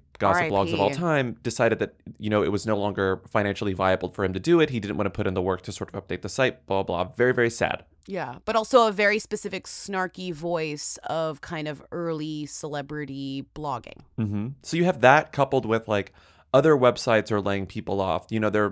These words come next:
Speaker 1: their whole
Speaker 2: And
Speaker 1: vibes
Speaker 2: they're
Speaker 1: are
Speaker 2: con-,
Speaker 1: changing.
Speaker 2: or
Speaker 1: They're
Speaker 2: they're
Speaker 1: using A I, blah, blah, blah, blah,
Speaker 2: consolidating,
Speaker 1: blah.
Speaker 2: you
Speaker 1: Yes.
Speaker 2: know?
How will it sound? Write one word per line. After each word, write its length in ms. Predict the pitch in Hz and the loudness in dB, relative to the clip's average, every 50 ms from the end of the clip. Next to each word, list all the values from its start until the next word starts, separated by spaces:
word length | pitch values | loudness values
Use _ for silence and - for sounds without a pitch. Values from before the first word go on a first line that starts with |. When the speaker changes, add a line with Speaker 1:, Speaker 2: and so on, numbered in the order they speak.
| - - | 0 0
Speaker 1:
their 220 | - 101 101 98 | 0 2 2 2
whole 180 | 95 - 127 120 | 2 0 -2 2
Speaker 2:
And 80 | 98 | 6
Speaker 1:
vibes 200 | 113 107 110 113 | 6 8 8 6
Speaker 2:
they're 100 | 98 92 | 6 2
Speaker 1:
are 40 | 101 | 2
Speaker 2:
con-, 120 | - - 110 | 2 2 0
Speaker 1:
changing. 160 | 101 98 101 | 2 2 2
Speaker 2:
or 40 | 95 | 2
Speaker 1:
They're 200 | 92 98 180 170 | 4 4 4 4
Speaker 2:
they're 120 | 139 143 | 4 2
Speaker 1:
using 100 | 135 - | 2 2
A 140 | - 127 123 113 | 4 6 6 6
I, 80 | 117 | 8
blah, 240 | 117 104 - - 202 | 8 8 8 8 6
blah, 180 | 190 185 180 - | 6 4 4 4
blah, 0 | |
blah, 100 | - 147 | 2 2
Speaker 2:
consolidating, 240 | 135 131 117 113 | 2 0 0 0
Speaker 1:
blah. 180 | 104 95 - - 151 | 0 0 0 -2 -4
Speaker 2:
you 120 | 165 170 170 | -4 -2 0
Speaker 1:
Yes. 100 | 107 95 - | 2 2 2
Speaker 2:
know? 260 | 156 165 180 196 | 0 -2 -4 -6